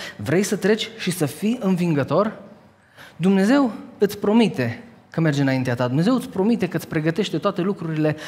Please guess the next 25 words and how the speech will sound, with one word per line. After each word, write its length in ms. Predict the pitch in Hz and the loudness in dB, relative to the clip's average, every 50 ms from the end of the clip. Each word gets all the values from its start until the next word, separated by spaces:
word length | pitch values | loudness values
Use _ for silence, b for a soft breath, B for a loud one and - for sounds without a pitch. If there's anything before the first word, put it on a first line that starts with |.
| B B | B B
la 100 | - 151 | 0 2
momentul 420 | 151 156 156 180 214 214 196 202 175 | 2 2 2 2 0 0 0 -2 -4
potrivit. 580 | - 175 160 - 165 170 156 131 113 - - - - - B B B B B _ _ _ _ _ _ _ _ | -4 -4 -4 0 0 2 2 0 0 -2 -8 -16 -20 -20 B B B B B _ _ _ _ _ _ _ _
Însă, 580 | _ 285 269 226 190 185 - - 123 110 113 - - - - - _ _ _ _ _ _ _ _ _ _ _ _ _ B B B B B B _ | _ 4 4 4 4 2 0 -2 -2 -4 -4 -6 -10 -18 -20 -20 _ _ _ _ _ _ _ _ _ _ _ _ _ B B B B B B _
trebuie 360 | - 196 208 196 202 202 190 | 0 0 2 2 2 0 0
să 140 | 190 - - | -2 -4 -4
îndeplinești 640 | 190 180 165 165 175 151 127 123 123 123 - - - - - | -4 -2 -2 -2 -2 0 0 0 0 -2 -4 -8 -14 -14 -8
amendamentul, 600 | - 135 139 139 143 147 156 165 170 160 139 - | -4 -2 -2 0 0 0 -2 -2 -2 -2 -4 -2
trebuie 200 | - 151 165 165 | -2 -2 -2 -2
să 60 | 202 | -2
îndeplinești 440 | 185 165 147 143 123 113 113 117 - | -2 -2 -2 -2 -4 -4 -4 -4 -2
condiția. 500 | 151 160 170 185 185 - 127 117 117 - - - B B B B B B B B B B | -2 0 0 0 0 0 0 -2 -2 -2 -8 -16 B B B B B B B B B B
Care 200 | _ - 175 170 | _ 0 0 2
e 40 | 160 | 2
condiția? 580 | 160 156 135 139 180 185 - 151 131 131 - B B B B B B B B B B B _ _ _ _ | 0 0 0 0 0 0 0 -2 -2 -2 -4 B B B B B B B B B B B _ _ _ _
Cuvântul 440 | - - 139 139 175 185 160 180 165 | -8 -6 -4 -2 -2 -2 -2 -2 -2
lui 100 | 156 151 | -2 0
Dumnezeu 300 | 151 156 151 147 143 139 | 0 0 0 0 0 -2
trebuie 220 | 131 143 139 131 | -2 -2 -4 -2
să 100 | - 143 | -4 -6
fie 200 | 127 - 131 123 | -4 -4 -4 -4
prezent 640 | - - - 131 123 120 120 127 143 135 127 127 131 | -4 -6 -6 -4 -4 -4 -2 0 0 0 0 0 -2
în 80 | 123 | -4
viața 280 | 120 123 113 113 - 117 | -2 0 -2 -2 -2 -4
ta. 240 | 113 - 110 117 | -6 -4 -6 -6